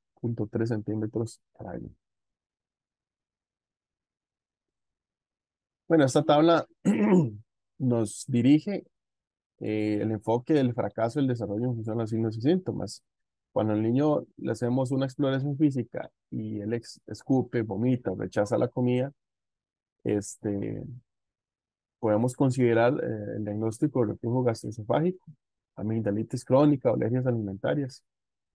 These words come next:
Eh, si el paciente presenta diarreas o heces grasas, o mala absorción, parásitos intestinales, intolerancia a las proteínas lácteas. Si presenta sibilancias recurrentes, infecciones pulmonares,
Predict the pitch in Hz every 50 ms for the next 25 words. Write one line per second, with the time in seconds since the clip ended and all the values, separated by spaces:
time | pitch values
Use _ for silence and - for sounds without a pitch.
0 | _ _ _ - - - _ - 120 117 110 110 107 110 107 - 117 110 - -
1 | 117 104 - - 113 113 - 127 127 - 131 120 139 139 139 - 117 107 101 -
2 | 101 101 117 123 135 127 120 113 110 - - - 110 101 101 107 - 120 120 120
3 | 117 120 139 147 180 170 - 127 117 113 113 - - - - - 104 107 104 101
4 | 110 107 - - 110 107 - - 123 139 147 - - 101 104 104 113 123 131 -
5 | 131 127 131 127 - 107 104 - 127 120 110 117 127 143 135 127 117 107 - 98
6 | 98 95 95 98 110 117 131 123 123 123 - - 120 - 123 117 117 110 110 104
7 | 110 117 135 143 - - 135 127 127 - _ _ _ _ _ _ _ _ _ _
8 | _ _ _ _ _ _ _ _ _ _ _ _ _ _ _ _ _ _ _ _
9 | _ _ _ _ _ _ _ _ _ _ - 127 117 113 107 110 113 117 139 147
10 | 127 147 131 117 104 107 113 - 143 135 135 131 - - 104 113 123 139 147 -
11 | 139 127 123 110 - 101 92 - 104 113 120 117 - 139 120 113 101 117 113 120
12 | 139 151 - -